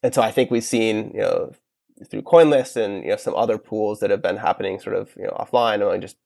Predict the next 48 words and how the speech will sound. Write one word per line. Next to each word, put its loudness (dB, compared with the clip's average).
you -6
know, 0
people -2
that 2
are, 2
like, -8
have -6
worked -4
with -6
each -8
other -2
in -4
the -2
past, 4
like, -4
pooling -2
their -2
eth -10
to -6
participate -2
and -6
to -10
run, 0
you -4
know, 0
one 2
large -2
node 6
as 0
opposed 2
to -2
a -2
bunch 0
of -4
small -2
nodes. -2
Uh, 2
that's 2
been 4
a 0
kind -6
of -2
a -10
phenomenon -2
that -2
we've -6
been -2
seeing, -4